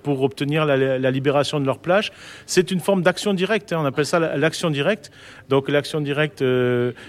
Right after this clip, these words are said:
euh, estivale, on va dire, pour, euh, libérer des plages qui, euh, sont devenues, euh, complètement occupées dans certaines îles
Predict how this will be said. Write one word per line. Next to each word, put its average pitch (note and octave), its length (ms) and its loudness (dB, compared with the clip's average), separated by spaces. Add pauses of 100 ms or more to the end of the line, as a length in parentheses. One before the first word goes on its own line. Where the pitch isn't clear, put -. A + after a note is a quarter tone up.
(180)
euh, B2 520 0
estivale, D#3 580 2
on E3+ 80 2
va C#3 100 0
dire, E3+ 280 -4
pour, C#3 400 -4
euh, C3+ 180 4
libérer D3 480 0
des C#3+ 140 -4
plages F3+ 420 -2
qui, D#3+ 380 -4
euh, C3 240 0
sont B2+ 420 -4
devenues, C3+ 640 -4
euh, B2+ 80 0
complètement D3 500 -2
occupées C#3+ 380 -4
dans C#3+ 100 -4
certaines C3 360 -4
îles D#3 280 -6